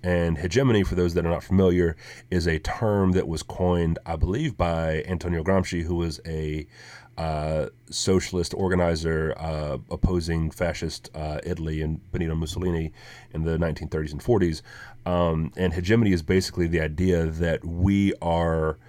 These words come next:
influenced and in some cases governed through consent, uh, to the power structures that, you know, influence our lives, right? Basically, we opt in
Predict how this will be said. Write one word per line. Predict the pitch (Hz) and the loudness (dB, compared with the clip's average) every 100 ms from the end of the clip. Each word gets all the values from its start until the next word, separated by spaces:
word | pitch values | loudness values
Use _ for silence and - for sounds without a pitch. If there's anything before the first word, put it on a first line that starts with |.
| - - - - | -20 -20 -20 0
influenced | - 160 - 110 107 95 - | 2 4 4 4 4 2 0
and | 104 | 2
in | 101 | 2
some | 196 226 | 2 2
cases | 104 95 87 78 | 2 0 -2 -4
governed | 85 117 113 95 87 82 | 2 2 4 4 4 0
through | - 95 90 | 0 0 0
consent, | - 85 - 110 107 85 - - - - - - | 0 -2 2 2 2 0 -10 -20 -20 -20 -20 -4
uh, | 87 82 80 76 - - - | 0 0 2 0 -4 -10 -6
to | - 98 | 2 4
the | 90 | 4
power | - 90 82 | 2 2 0
structures | - 85 - 76 71 - - - | 0 -4 -2 -6 -6 -12 -10 -4
that, | 85 80 80 | -2 -2 -2
you | 87 | -2
know, | |
influence | 80 82 85 73 | -2 -4 -4 -4
our | 76 | -6
lives, | 73 71 - - - | -10 -12 -16 -20 -12
right? | - 85 - - | -4 -2 -2 0
Basically, | 110 110 101 95 90 | 2 2 0 2 2
we | 90 98 - | 2 0 2
opt | 104 - - | 2 2 0
in | 107 90 73 73 82 | 2 2 2 0 -2